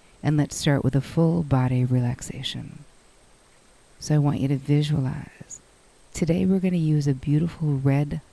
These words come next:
light that represents the fiery spirit of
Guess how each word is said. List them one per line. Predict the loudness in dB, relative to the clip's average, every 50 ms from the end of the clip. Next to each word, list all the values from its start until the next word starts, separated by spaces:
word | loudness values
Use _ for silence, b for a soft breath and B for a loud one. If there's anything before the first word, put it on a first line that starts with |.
| -8 -6
light | -4 -4 -4 -4 -8 -14 -20 -20 -20 B B B B B B -4
that | -2 -2 -2 0 0
represents | 0 0 2 2 0 0 0 0 -2 -2 -6 -6
the | -4 -4 -4
fiery | -4 -4 -2 0 0 2 2 0 0 -2 -4
spirit | -4 -8 -10 -8 -2 0 2 2 2 0 -2 -4 -4
of | -4 -4 -4